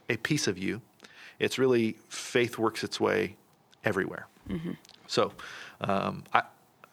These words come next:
Speaker 1: practically speaking, that's the question before us. It's like, what part of my life has my faith not affected?
Speaker 2: Mm-hmm.
Speaker 1: What part of my life am I holding on to? I say, like,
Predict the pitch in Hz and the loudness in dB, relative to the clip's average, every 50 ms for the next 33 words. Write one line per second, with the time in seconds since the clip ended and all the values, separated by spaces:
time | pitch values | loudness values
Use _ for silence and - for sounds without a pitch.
0 | _ _ - - 147 143 151 147 143 - - 123 113 - - - 110 101 - - | _ _ 4 6 8 8 6 4 0 0 2 2 2 2 2 0 -2 -2 0 -2
1 | 101 98 107 117 - - - - - - - - - _ - _ _ - 120 110 | -4 -4 -6 -10 -12 -16 -18 -16 -16 -16 -16 -18 -20 _ -20 _ _ -6 2 2
2 | 127 127 - - - 123 - - 123 113 - - 120 104 104 - - 127 127 107 | 2 4 4 2 0 2 4 4 4 4 2 0 0 0 -2 0 2 2 2 2
3 | 98 - - 117 107 120 104 - - 120 120 117 - - 160 151 147 139 135 131 | 0 0 -2 0 0 0 0 0 2 2 2 2 4 4 4 4 4 4 2 4
4 | 127 127 123 123 120 - - - - - - 117 113 107 117 107 98 - - 110 | 4 4 4 4 2 -2 -6 -12 -8 -2 0 0 2 2 0 0 0 2 0 0
5 | 104 - - 104 101 101 - - - - - - - - - - - - _ _ | 0 -2 -2 0 0 0 0 0 -4 -6 -8 -8 -8 -12 -16 -16 -18 -20 _ _
6 | _ - 202 190 185 170 180 185 175 - 135 - 151 143 143 139 135 131 123 123 | _ -4 -2 -2 0 0 -2 0 0 0 2 4 4 4 6 4 4 4 6 6
7 | 120 117 - - 117 107 95 - - 127 123 117 120 117 117 113 104 - 113 104 | 4 4 2 2 0 0 2 2 4 4 4 4 4 4 2 2 2 2 2 2
8 | - - 107 104 101 95 - | 2 2 2 2 2 0 -2